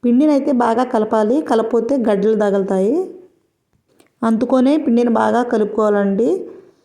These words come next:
మన ఒంట్లో ఎంత బలం ఉందో, ఆ బలం అంతా పిండి మీద చూపించుకోవాలి. బాగా స్పీడ్గా తిప్పాలి, తిప్పితేనే మొత్తం ఉండలు లేకుండా బాగా కలిసిపోయింది పిండి అంతా.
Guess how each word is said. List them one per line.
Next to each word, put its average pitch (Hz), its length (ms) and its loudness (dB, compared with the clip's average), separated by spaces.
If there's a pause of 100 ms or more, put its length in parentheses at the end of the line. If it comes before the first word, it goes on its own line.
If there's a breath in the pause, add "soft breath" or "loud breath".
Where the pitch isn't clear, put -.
(280 loud breath)
మన 214 200 -2
ఒంట్లో 220 420 2
ఎంత 226 240 0
బలం 220 280 2
ఉందో, 220 280 2
ఆ 214 100 0
బలం 208 300 0
అంతా 214 300 -2
పిండి 208 260 -2
మీద 208 200 0
చూపించుకోవాలి. 190 680 0 (500)
బాగా 202 340 -2
స్పీడ్గా 233 480 -2
తిప్పాలి, 220 520 -2 (1120 loud breath)
తిప్పితేనే 233 520 0
మొత్తం 240 380 0 (160)
ఉండలు 214 260 2
లేకుండా 220 380 0
బాగా 214 340 0
కలిసిపోయింది 202 580 -2
పిండి 196 260 0
అంతా. 190 320 -2